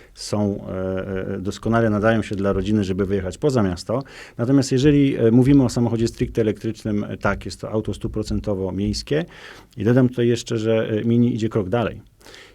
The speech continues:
Mini chce już za parę lat, bo w dwutysięcznym trzydziestym roku być ma-, marką w pełni elektryczną. Co to znaczy? To znaczy w każdym naszym modelu, nieważne czy to będzie kompaktowy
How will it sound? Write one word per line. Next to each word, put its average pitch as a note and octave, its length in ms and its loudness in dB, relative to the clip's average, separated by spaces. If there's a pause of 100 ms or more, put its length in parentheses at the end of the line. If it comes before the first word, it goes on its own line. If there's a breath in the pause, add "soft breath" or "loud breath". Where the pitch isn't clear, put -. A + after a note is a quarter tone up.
(140 loud breath)
Mini B2 340 4
chce A2+ 480 0 (300)
już G#2+ 180 0
za F#2 100 -6
parę G2+ 240 0
lat, G2+ 200 0
bo F2 120 -8
w E2 100 -12
dwutysięcznym G#2 580 -6
trzydziestym G#2 540 -4
roku C3 480 -6 (160)
być G#2 180 -8
ma-, G#2+ 220 -4
marką A2+ 400 -2
w - 60 -10
pełni G#2+ 280 -2
elektryczną. A#2+ 520 -4 (360)
Co B2 120 -6
to A#2+ 120 -6
znaczy? F#2+ 380 -6
To G2 100 -12
znaczy F#2+ 220 -10
w - 80 -14
każdym C3 420 2
naszym G#2 280 -4
modelu, F#2 360 -4
nieważne F#2 460 -4
czy F2+ 120 -14
to F2+ 120 -8
będzie F#2+ 360 -4
kompaktowy F#2 720 -8